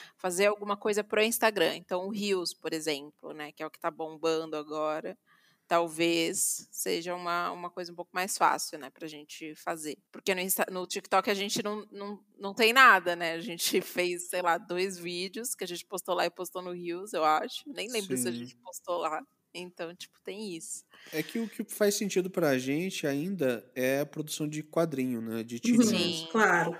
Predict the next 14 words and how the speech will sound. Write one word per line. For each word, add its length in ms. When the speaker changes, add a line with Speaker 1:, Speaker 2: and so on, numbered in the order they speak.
Speaker 2:
Então, 380
tipo, 600
esse 280
é 40
o 40
nosso 1120
conteúdo 500
principal, 640
né? 160
É, 320
tem 160
gente 280
que, 180
que, 1120